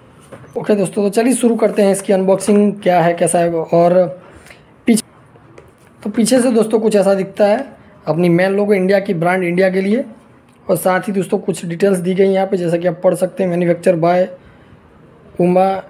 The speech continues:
इनफैक्ट Private Limited, और address एमआरपी दी गई है इसकी,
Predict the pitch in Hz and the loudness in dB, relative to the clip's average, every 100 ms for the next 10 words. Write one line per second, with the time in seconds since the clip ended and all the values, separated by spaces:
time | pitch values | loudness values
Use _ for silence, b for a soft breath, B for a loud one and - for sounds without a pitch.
0 | - - 185 190 185 185 175 175 180 180 | -20 -10 -6 -2 -2 0 0 0 0 -2
1 | 185 175 214 247 - - - - - - | 0 2 2 0 -10 -20 -20 -20 -20 -20
2 | - _ _ 156 156 165 170 190 175 - | -20 _ _ 0 2 2 2 0 -2 -4
3 | 160 170 180 175 180 185 180 185 175 - | 0 2 0 -2 -4 0 2 0 -2 -4
4 | 220 | -4